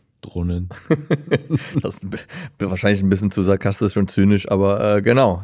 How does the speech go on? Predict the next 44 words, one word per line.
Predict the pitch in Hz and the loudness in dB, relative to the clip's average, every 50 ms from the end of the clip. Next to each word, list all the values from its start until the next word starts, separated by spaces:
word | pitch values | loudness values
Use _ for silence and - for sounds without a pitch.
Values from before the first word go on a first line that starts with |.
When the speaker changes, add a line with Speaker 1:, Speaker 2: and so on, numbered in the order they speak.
| 117 123 | -10 -4
Speaker 2:
Hi, | - 123 117 117 113 117 123 | 0 2 4 4 4 4 2
lieber | - 107 107 104 107 110 107 107 110 | 2 2 2 4 4 4 4 4 4
Michel, | 113 113 107 - 104 101 | 4 2 4 4 2 2
freut | - - 110 95 87 | 2 0 0 2 2
mich, | 101 | 2
dich | 95 98 | 0 0
zu | - - | 0 0
sehen. | 98 98 101 95 - - - - - - | 2 4 4 4 2 -2 -10 -16 -10 -8
Speaker 1:
Hi, | 95 87 | -8 -8
Schretze, | - - 90 85 - 76 73 | -8 -8 -8 -8 -6 -8 -12
schön, | 76 - - 92 87 | -12 -8 -6 -4 -4
dich | 85 80 - | -4 -6 -6
zu | - 85 | -6 -2
sehen | 82 92 98 107 110 107 98 - | 0 2 4 4 4 2 0 -2
und | 90 92 92 92 92 | -2 -2 -2 0 0
an | 95 92 92 | 0 0 2
diesem | 92 92 92 92 90 | 2 2 2 2 2
sonnigen | 90 95 101 101 98 98 98 95 92 87 - _ - | 2 2 2 2 2 2 2 2 0 0 -4 _ -2
Mittwoch. | - 107 107 104 101 92 82 - - - _ _ _ _ _ _ _ _ _ _ _ _ _ | -2 0 0 2 0 0 0 -2 -8 -16 _ _ _ _ _ _ _ _ _ _ _ _ _
Speaker 2:
Das | - - - | -18 -14 -10
man | 85 90 | -8 -8
natürlich | 92 85 92 92 92 | -6 -6 -6 -4 -4
nicht | 95 92 90 | -4 -4 -2
sehen, | 95 95 101 | -2 0 0
weil | 98 92 | 2 2
wir | 92 92 90 | 0 0 0
in | - 90 | 0 -2
diesem, | 92 92 90 87 95 | -2 -2 -2 -4 -4
in | - - 90 92 | -2 -2 0 0
dem | 95 92 | 0 0
Kabuff | - - - 101 135 139 - | 0 2 4 4 4 4 6
hier | - 107 95 | 2 2 4
sitzen, | 98 101 - - 139 147 156 | 2 0 0 0 0 2 2
äh, | 143 | 2
aber | - 110 117 110 71 85 101 101 | 2 2 2 2 2 2 2 2
genau, | 95 120 143 104 | 2 2 2 0
es | 90 95 | 0 -2
ist, | 98 - | -8 -8
es | - 92 92 | -8 -6 0
wird | 110 139 143 | 0 0 0
sonnig, | - - 117 143 175 - - - | 2 0 2 2 0 -2 -2 -2
es | - 113 - | -4 -2 2
wird | - 117 - | 2 0 0
Frühling, | - - - 117 127 143 156 160 185 190 | 0 -2 2 2 4 4 4 2 0 -2